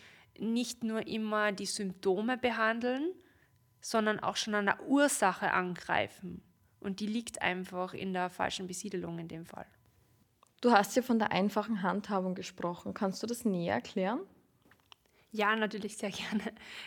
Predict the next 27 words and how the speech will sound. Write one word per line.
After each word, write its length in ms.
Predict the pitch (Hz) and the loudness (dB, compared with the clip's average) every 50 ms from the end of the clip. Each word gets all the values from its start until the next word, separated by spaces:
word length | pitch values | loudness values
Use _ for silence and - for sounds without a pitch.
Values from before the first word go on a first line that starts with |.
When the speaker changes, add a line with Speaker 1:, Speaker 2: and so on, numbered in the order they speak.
| - - | -10 -6
Speaker 1:
Es 120 | - 214 - | -4 -2 0
gibt 160 | 277 247 - | 0 2 4
ja 100 | 262 240 | 4 2
verschiedene 640 | 233 247 - - - 247 226 226 214 202 208 190 175 | 2 2 0 0 2 2 4 4 4 6 6 4 4
Anwendungsmöglichkeiten. 1160 | 165 185 185 185 180 170 175 175 185 - - 196 175 180 185 185 - - 165 165 - - 180 | 4 2 0 0 -2 -2 -2 -4 -6 -6 -4 -4 -4 -4 -6 -4 0 0 0 0 0 0 0
Also 240 | 180 190 185 196 196 | 0 0 0 -2 -2
neben, 460 | 190 190 190 185 190 190 190 190 190 | 0 0 0 0 -2 -2 -2 -4 -4
mm, 560 | 175 170 - 175 180 170 - - - - - 202 | -6 -6 -6 -6 -6 -6 -8 -8 -10 -8 -4 -4
Vaginalzäpfchen 1300 | 196 185 180 190 185 180 190 214 240 240 - - 220 208 208 208 - - - 214 202 196 196 190 190 190 | -4 -2 0 2 4 6 6 6 4 2 0 0 0 0 0 -2 -6 -6 -4 -2 0 0 0 0 -2 -2
oder 300 | - 196 196 185 - 180 | -2 -2 -2 0 0 2
Vaginalkapseln, 840 | 180 185 180 185 180 175 175 170 - 202 196 202 - - 214 202 | 2 0 0 0 0 0 0 2 4 4 4 4 2 -4 -4 -4
die 60 | 196 202 | -2 -2
man 160 | 202 196 - | -2 -2 -2
einführen 540 | - 185 180 196 - - - 208 196 190 196 | -2 -6 -6 -6 -8 -8 -8 -6 -6 -6 -6
kann, 400 | - - 185 180 180 190 208 - - - - - - - - - - _ - | -4 -2 -2 -2 -2 -2 -6 -10 -14 -20 -20 -20 -20 -20 -20 -20 -18 _ 2
ähm, 680 | - 196 190 185 180 180 180 180 185 185 185 190 196 - - - - | 4 4 4 4 2 2 0 0 -2 -2 -4 -6 -8 -10 -16 -12 -8
gibt's 240 | - 233 226 - - | -8 -8 -8 -6 -2
ja 160 | - - 175 | 0 0 0
auch 80 | 185 - | 0 0
ein 140 | 196 190 185 | -2 -4 -4
spezielles, 1120 | - - - 196 - - - - - 190 180 185 202 226 247 302 330 349 339 - - - - | -6 -8 -8 -10 -10 -10 -10 -6 -2 -2 0 2 2 2 2 2 2 0 -2 -4 -6 -6 -4
ähm, 460 | - 233 226 226 220 220 220 220 220 220 | -2 -2 0 0 -2 -2 -2 -4 -4 -4
Produkt, 800 | - - 233 220 226 226 233 233 - - - - 202 - - | -4 -4 -4 -2 -2 -4 -4 -6 -8 -14 -14 -16 -14 -10 -8
das 120 | 208 190 - | -8 -6 -6
ich 160 | 190 - - | -8 -10 -10
oral 520 | - - 190 190 190 180 160 160 190 214 - | -6 -6 -6 -6 -4 0 2 4 4 4 4
einnehme. 680 | 214 220 233 233 240 240 240 247 247 247 262 302 370 381 | 2 0 0 0 -2 -4 -4 -4 -4 -2 -2 -2 -2 -2